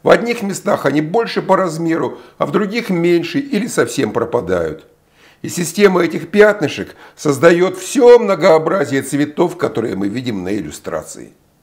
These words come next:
А возникает это многообразие из-за того, что пятнышки перекрываются друг с другом, краски перемешиваются. И, к примеру, там, где перекрылись циан и мажента, от падающего на бумагу белого цвета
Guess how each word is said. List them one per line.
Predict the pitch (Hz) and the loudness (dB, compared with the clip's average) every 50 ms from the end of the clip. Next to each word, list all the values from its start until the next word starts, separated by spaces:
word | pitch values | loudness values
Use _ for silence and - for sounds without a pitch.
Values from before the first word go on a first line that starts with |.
| _ _ _ _ _ _ _ | _ _ _ _ _ _ _
А | - 127 | 0 2
возникает | 156 143 139 196 196 - 302 254 254 240 247 | 2 2 0 -2 2 4 6 6 6 6 4
это | 202 202 180 | 2 2 2
многообразие | 160 156 151 135 143 147 151 143 127 147 139 143 151 120 101 110 110 | 2 2 4 6 8 8 8 6 6 4 4 4 4 2 0 -4 -4
из-за | 104 110 135 | -2 -2 0
того, | - - 160 170 185 208 208 | 2 6 6 6 6 4 2
что | 202 - 143 | 2 0 -2
пятнышки | 123 - - 180 196 214 202 - 156 - - - 127 | -2 2 4 4 4 4 2 0 -2 -4 -4 -6 -6
перекрываются | - - 135 123 123 120 139 135 127 131 147 147 139 135 135 - 113 | -2 0 0 0 0 2 2 2 4 6 4 4 4 2 0 -2 -4
друг | 92 107 117 113 95 | -2 -2 -4 -4 -4
с | 92 | -4
другом, | 87 98 110 110 98 92 - - - - _ _ _ _ _ _ _ _ | -2 -2 -2 0 0 -2 -2 -2 -6 -10 _ _ _ _ _ _ _ _
краски | - 131 135 156 185 - - - | 2 4 6 6 4 2 -2 -10
перемешиваются. | 135 - 143 127 139 135 123 120 131 127 123 - 120 110 90 92 80 78 - - - - - _ _ _ - - _ _ | -6 -2 0 0 0 0 0 0 0 -2 -4 -4 -4 -4 -2 -4 -4 -6 -8 -8 -10 -10 -12 _ _ _ -20 -20 _ _
И, | 151 139 | -2 -2
к | - - | -2 2
примеру, | - 180 185 208 226 233 220 190 170 | 2 4 4 6 6 4 4 4 4
там, | 175 - 196 196 202 175 | 6 8 8 8 8 6
где | 135 147 | 2 -2
перекрылись | - - 160 147 156 156 160 160 165 156 143 135 - | 0 2 2 2 2 2 0 0 2 2 0 -2 -4
циан | - - 165 170 143 139 135 | 2 4 6 6 6 6 4
и | 131 | 2
мажента, | 131 135 143 143 139 151 165 180 190 - - 104 90 - - _ - _ _ | 0 0 0 0 0 -2 -2 -2 -2 -2 -4 -4 -4 -6 -10 _ -20 _ _
от | 143 143 - - | 0 0 2 6
падающего | - 196 202 175 - - - - - 151 127 135 | 8 8 8 8 6 0 -2 -2 -2 -2 0 2
на | 135 131 | 2 2
бумагу | 117 123 147 143 139 139 139 120 117 | 0 0 0 2 2 2 4 2 0
белого | 127 127 131 196 190 180 170 143 135 127 | -4 -2 0 2 2 2 2 0 0 -2
цвета | 120 - - 117 104 107 101 85 - 85 78 - | -2 -4 -6 -4 -2 -2 -2 -2 -2 -4 -6 -6